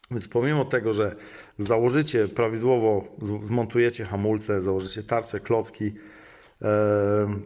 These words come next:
to wszystko będzie wam tutaj płynnie pracować. No, ja się nie będę ro-, rozwodził na-, nad tym, jak należy,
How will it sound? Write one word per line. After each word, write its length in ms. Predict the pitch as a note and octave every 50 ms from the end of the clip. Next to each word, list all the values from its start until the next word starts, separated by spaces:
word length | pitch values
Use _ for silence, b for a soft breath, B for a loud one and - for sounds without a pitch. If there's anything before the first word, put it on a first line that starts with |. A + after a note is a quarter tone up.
| - -
to 80 | A#2
wszystko 320 | A2 - D3 C#3 - - B2+
będzie 260 | A#2 B2 A#2 G#2+ A2+
wam 180 | G2+ A2 G#2 G2+
tutaj 280 | G#2+ A#2 A2+ A2+ G#2+ G2+
płynnie 380 | G#2+ - C3 B2+ B2 A#2+ A2+
pracować. 640 | A2 - G#2+ G#2 - A#2+ A2+ G#2+ G#2+ G#2 G2 - A2
No, 140 | A#2 A#2
ja 140 | A#2 A#2+ A#2+
się 140 | A2+ - B2+
nie 60 | B2+
będę 240 | B2 C3 A#2 B2 B2+
ro-, 260 | A#2+ B2 B2 B2 B2+
rozwodził 480 | B2 B2+ B2 G#2+ B2 B2+ A#2 G#2 G#2+ G#2+
na-, 220 | G#2+ G#2 G#2 G#2
nad 260 | G2+ G#2 G#2+ G#2 G#2+
tym, 180 | - A#2+ A2+ A2+
jak 160 | A2+ A2 G2
należy, 480 | A2+ A2+ A2+ A#2 A2+ G#2+ A2+ A#2 G#2+